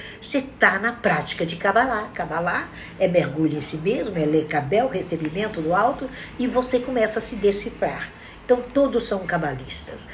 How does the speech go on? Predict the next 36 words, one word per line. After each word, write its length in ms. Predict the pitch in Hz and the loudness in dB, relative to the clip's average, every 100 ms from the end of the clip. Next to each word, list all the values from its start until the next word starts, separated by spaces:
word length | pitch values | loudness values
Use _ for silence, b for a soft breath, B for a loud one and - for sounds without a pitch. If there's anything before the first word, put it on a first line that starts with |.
| B B - | B B 2
E 100 | 302 | 4
os 180 | 262 | 4
que 140 | - 233 | -2 -8
são 340 | - 262 247 | 4 4 6
alunos 680 | 226 214 226 302 240 165 139 | 4 4 2 0 0 0 0
de 140 | 131 | -2
Kabbalah 600 | 165 190 185 233 226 247 B B - | 0 0 2 2 0 -2 B B -8
aprimoram 600 | 285 - 277 185 175 185 | -4 0 0 4 4 4
um 100 | 208 | 0
pouco 340 | - 165 - | 2 2 2
mais, 360 | 220 170 165 170 | -2 -2 -2 -6
como 180 | 160 135 | -6 -2
é 100 | 135 | -2
o 60 | |
meu 160 | 156 220 | 2 2
caso, 340 | 220 165 170 | 4 4 4
há 40 | 170 | 0
quarenta 400 | 170 151 160 156 | -2 -2 -4 -6
e 40 | |
dois 300 | 156 202 202 | -2 -2 0
anos, 280 | 180 196 202 B B B B - | -2 -4 -6 B B B B -6
e 180 | 202 214 | 6 6
agora 640 | 196 165 143 143 151 175 - - - - | 8 6 4 4 2 0 -6 -16 -18 4
passando 440 | - - - 240 | 4 6 4 6
esses 280 | 233 226 202 | 4 0 -4
conhecimentos 680 | - 202 185 208 170 170 170 | -2 0 -2 -4 0 0 0
pra 180 | - 180 | -2 -2
vocês. 440 | 170 - - - - - B B B B - - | -2 -4 -8 -12 -14 -16 B B B B -14 -2
E 300 | 165 165 160 - - - | 2 2 0 -6 -12 -4
eu 120 | 165 | -2
até 220 | 143 180 | 2 2
coloquei 560 | 170 - 175 147 - 170 | 0 0 -2 0 0 2
lá 160 | 156 165 | 2 0
no 120 | 151 | 0
meu 180 | 147 143 | 0 2
Linktree 640 | 165 170 233 175 180 208 | 2 0 -2 0 0 -2